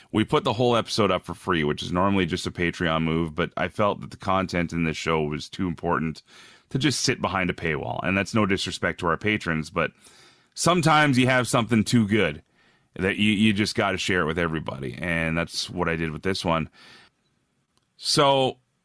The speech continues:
if Ric Flair wants to put him, and I, trust me, I'm not really looking forward to seeing another Flair match, 'cause you've seen one, you've seen a thousand of 'em. But if he wants to do it one more time,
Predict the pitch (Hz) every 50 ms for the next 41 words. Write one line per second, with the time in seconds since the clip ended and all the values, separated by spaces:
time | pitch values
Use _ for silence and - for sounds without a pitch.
0 | _ _ _ _ _ _ _ _ _ _ _ _ _ _ - 117 117 - 117 131
1 | 160 175 - - 170 170 156 135 123 131 165 208 202 _ _ _ _ _ _ _
2 | _ _ _ _ _ _ _ _ _ _ _ _ _ _ _ _ _ _ _ _
3 | _ _ _ _ - - - 101 110 123 143 160 - 180 160 - 170 156 151 147
4 | - - 165 196 185 - - - - - 123 - - - _ _ _ _ _ -
5 | - 220 202 - 151 131 120 151 190 196 180 147 117 143 165 165 151 139 139 143
6 | 135 - 135 123 - - 131 131 143 147 139 131 120 110 110 - - 139 135 135
7 | 135 127 135 131 127 - 151 160 165 131 101 92 85 - - - 107 98 107 104
8 | 104 - 131 151 143 131 131 139 139 143 127 120 110 - 151 143 139 139 123 -
9 | 139 147 170 180 170 123 104 92 78 78 78 78 - _ - - - - - -
10 | _ - 117 113 107 196 196 175 160 190 - - - - - _ _ _ _ _
11 | _ _ _ _ _ _ _ _ _ _ _ _ _ _ _ _ _ _ _ _
12 | - 160 156 - - 170 165 147 131 131 139 160 185 196 180 - - 196 156 139
13 | 151 135 131 135 135 - 117 113 110 107 101 95 95 92 - 90 80 80 73 69
14 | 127 143 156